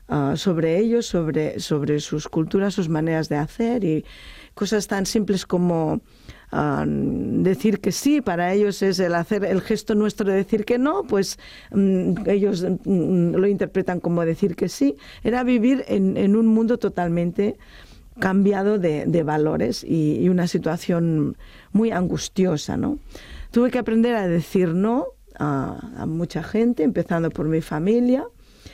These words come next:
y tuve que aprender a escuchar los latidos de mi corazón y analizar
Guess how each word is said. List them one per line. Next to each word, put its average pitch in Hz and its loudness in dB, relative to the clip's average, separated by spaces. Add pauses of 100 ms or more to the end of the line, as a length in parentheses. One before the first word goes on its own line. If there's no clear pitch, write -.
(200)
y 208 2
tuve 233 2
que 240 -2
aprender 214 2
a 185 0
escuchar 196 0
los 175 0
latidos 175 0
de 180 2
mi 151 2
corazón 147 -2 (640)
y 202 2
analizar 180 -2